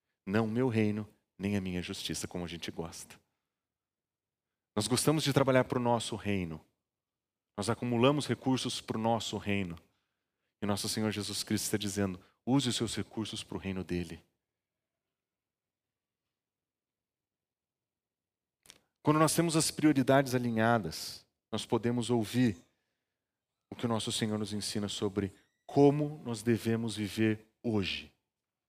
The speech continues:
E hoje, o foco tá na eternidade.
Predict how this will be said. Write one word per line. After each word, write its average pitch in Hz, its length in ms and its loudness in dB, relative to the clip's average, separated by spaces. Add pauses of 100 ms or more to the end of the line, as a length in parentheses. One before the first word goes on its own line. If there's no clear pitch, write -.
(1160)
E 117 100 2
hoje, 120 540 4 (580)
o - 60 -12
foco - 360 0
tá 113 120 -2
na 113 80 0
eternidade. 98 720 -2